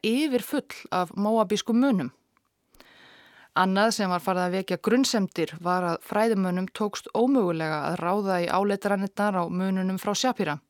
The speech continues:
Jú, táknin voru kunnugleg, flest svipuð þeim á steinstöplinum fræga, en virtust ekki mynda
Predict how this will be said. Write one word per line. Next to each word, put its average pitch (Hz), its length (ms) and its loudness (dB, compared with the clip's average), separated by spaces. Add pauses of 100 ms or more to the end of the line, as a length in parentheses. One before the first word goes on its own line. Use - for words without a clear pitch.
(640)
Jú, 175 320 0
táknin 185 560 -2
voru 175 240 -6
kunnugleg, 214 560 0
flest - 560 -8
svipuð 190 480 -4
þeim 196 240 0
á 156 160 -4
steinstöplinum 180 880 -4
fræga, 196 380 0 (840)
en 214 320 2
virtust 262 480 -2
ekki 254 160 0
mynda 240 480 2